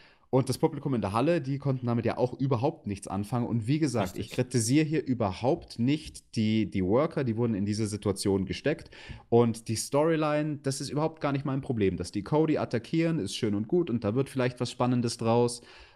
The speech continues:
Speaker 1: Und vielleicht werden sie in den nächsten Wochen noch gut erklärt. Aber das Debüt war halt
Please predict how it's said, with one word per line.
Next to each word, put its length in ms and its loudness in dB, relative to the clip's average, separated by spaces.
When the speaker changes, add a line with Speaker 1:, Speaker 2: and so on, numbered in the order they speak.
Speaker 1:
Und 340 4
vielleicht 480 0
werden 200 2
sie 140 -2
in 80 0
den 160 2
nächsten 420 0
Wochen 440 2
noch 240 0
gut 180 0
erklärt. 580 0
Aber 640 2
das 200 2
Debüt 600 0
war 240 2
halt 220 2